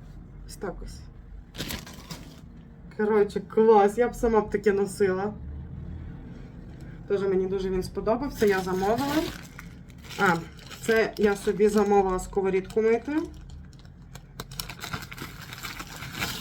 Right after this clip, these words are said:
Ось така ось штука, наливаєте туди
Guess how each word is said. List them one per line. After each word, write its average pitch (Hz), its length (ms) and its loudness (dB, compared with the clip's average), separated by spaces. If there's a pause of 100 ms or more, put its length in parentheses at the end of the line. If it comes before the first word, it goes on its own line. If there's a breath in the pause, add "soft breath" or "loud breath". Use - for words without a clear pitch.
(560)
Ось 214 140 -2
така 208 260 2
ось 202 160 6
штука, 277 320 0
наливаєте 208 600 6
туди 190 280 0